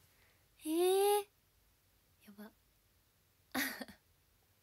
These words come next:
そうなんだよね。二年前の時はさ、ヘリウムガス吸ってもあんまり変わんなかったけど、今だったらちょっと変わるのかもしれないよね。もしかしたら。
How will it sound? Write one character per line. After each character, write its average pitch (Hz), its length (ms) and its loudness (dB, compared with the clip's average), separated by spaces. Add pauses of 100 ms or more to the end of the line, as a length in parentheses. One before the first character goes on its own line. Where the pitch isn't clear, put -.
(1000)
そ 359 160 0
う - 20 2
な 254 140 -2
ん 202 100 -8
だ 202 60 -6
よ 202 100 -8
ね。 196 260 -14 (280)
二 247 140 -2
年 339 280 0
前 302 380 0
の 202 260 -16
時 - 320 -16
は 196 160 -18
さ、 202 320 -18 (1080)
ヘ 254 100 -12
リ 269 80 -6
ウ 285 40 -8
ム 294 120 -12
ガ 311 80 -6
ス 285 140 -12
吸 214 160 -20
っ 196 40 -20
て - 140 -18
も 208 120 -18
あ - 20 -16
ん 233 80 -14
ま 262 100 -12
り 262 180 -16
変 240 80 -14
わ 240 80 -14
ん 254 60 -16
な 262 80 -12
か 220 140 -20
っ - 100 -20
た - 80 -20
け 196 160 -20
ど、 190 160 -20 (460)
今 311 200 -2
だ 247 120 -8
っ 226 120 -18
た 196 80 -16
ら 190 280 -18
ち 262 100 -8
ょ - 20 -10
っ - 40 -12
と 226 180 -20
変 220 100 -14
わ 226 80 -10
る 262 120 -6
の 240 140 -12
か 208 120 -18
も 196 140 -20
し - 140 -20
れ 196 100 -20
な 190 120 -20
い 190 40 -20
よ 185 60 -20 (200)
ね。 180 100 -20 (380)
も 196 80 -20
し - 140 -20
か 190 120 -20
し - 120 -20
た - 120 -20
ら。 180 60 -20